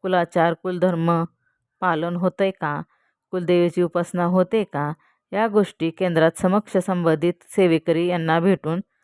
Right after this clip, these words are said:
तपासून घेतल्यास आयुष्यातील बऱ्याच अडचणी कमी होतात. श्री दत्त, श्री स्वामी समर्थ या परिसरचा सहवास स्वीकारून आपल्या आयुष्याचे खरे सोने करून घ्या.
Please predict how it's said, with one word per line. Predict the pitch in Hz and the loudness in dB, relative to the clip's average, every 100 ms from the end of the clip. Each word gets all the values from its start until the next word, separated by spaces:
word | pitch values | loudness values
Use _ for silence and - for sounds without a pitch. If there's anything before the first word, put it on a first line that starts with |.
| _ _ - | _ _ -4
तपासून | 190 180 180 - 233 | -2 0 -2 0 2
घेतल्यास | 233 226 160 151 135 - _ _ _ | 2 2 2 2 0 -8 _ _ _
आयुष्यातील | - 180 190 - 202 175 190 180 | 0 0 0 2 2 2 -2 -2
बऱ्याच | 147 165 180 202 - - | 2 4 4 0 -4 -6
अडचणी | 180 - 165 180 - | -6 -2 0 0 -2
कमी | 160 160 | -4 -2
होतात. | 165 180 139 123 _ _ _ _ _ _ _ _ _ _ - | -2 -2 -4 -6 _ _ _ _ _ _ _ _ _ _ -2
श्री | 220 | 2
दत्त, | 226 220 214 _ 180 156 | 4 4 2 _ -2 0
श्री | - 214 | 2 2
स्वामी | - 185 175 190 | 4 2 2 0
समर्थ | - 190 185 - 170 - _ - | 0 2 0 0 -4 -4 _ -4
या | 185 | -4
परिसरचा | 202 185 175 - 151 156 143 _ _ _ _ - | -4 -4 -4 -4 -2 -2 -2 _ _ _ _ 2
सहवास | 196 180 175 180 - | 4 6 4 0 -12
स्वीकारून | - 196 - 185 160 151 - _ | -6 -2 0 2 0 -2 -8 _
आपल्या | 180 180 185 185 - | -10 -6 -4 -2 -2
आयुष्याचे | 180 170 - 165 - 165 170 _ _ _ | -4 -2 0 0 0 -6 -8 _ _ _
खरे | - 196 196 | 2 4 4
सोने | - 175 170 | 2 2 2
करून | 170 165 156 165 | 0 -2 -2 0
घ्या. | 165 147 | -2 -2